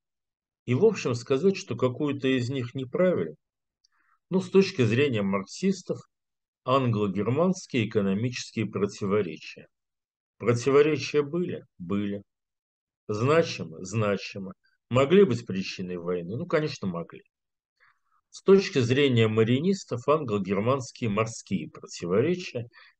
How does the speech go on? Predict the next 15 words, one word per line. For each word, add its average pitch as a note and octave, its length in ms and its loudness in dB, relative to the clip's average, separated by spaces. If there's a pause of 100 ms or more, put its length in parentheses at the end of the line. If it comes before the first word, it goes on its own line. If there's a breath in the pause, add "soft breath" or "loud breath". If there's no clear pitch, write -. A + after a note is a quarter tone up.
или D3 400 6
германская A2+ 640 0
судостроительная G2+ 960 0
программа. F2 500 -4 (920)
Ну, G3 120 4
тоже D#3 300 2
всё C#3+ 320 4
логично. A2+ 680 0
Англия A2+ 460 4
владычица G2 680 0
морей, G2 420 2
Германия G#2 540 0
бросает F#2 680 -4
ей F2+ 260 -6
вызов. C#3+ 400 -6